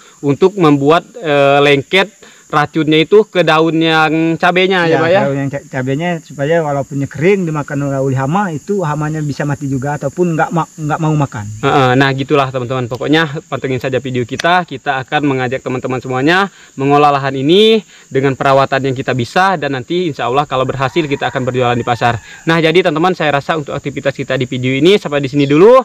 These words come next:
Speaker 1: karena kita memutuskan untuk istirahat. Nah, jika teman-teman suka dengan video ini, jangan lupa tekan tombol like. Jika teman-teman suka dengan channel ini, jangan lupa tekan tombol subscribe.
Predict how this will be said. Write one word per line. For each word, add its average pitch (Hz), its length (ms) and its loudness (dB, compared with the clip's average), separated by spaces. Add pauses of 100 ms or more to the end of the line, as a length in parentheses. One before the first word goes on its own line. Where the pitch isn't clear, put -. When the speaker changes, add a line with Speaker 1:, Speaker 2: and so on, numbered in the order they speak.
(320)
Speaker 1:
karena 139 160 -4
kita 139 240 -4
memutuskan 135 400 -4
untuk 131 160 -6
istirahat. 143 720 -2
Nah, 123 160 -4
jika 123 240 -6
teman-teman 127 400 -4
suka 131 240 -4
dengan 127 160 -2
video 127 240 -4
ini, 165 240 4
jangan 131 160 0
lupa 127 240 -4
tekan 127 240 -4
tombol 123 240 2
like. 190 320 2
Jika 156 240 -6
teman-teman 160 320 -2
suka 170 160 -2
dengan 165 240 2
channel 175 240 2
ini, 180 240 4
jangan 175 220 2
lupa 160 240 0
tekan 151 160 -2
tombol 151 160 -2
subscribe. 175 400 -2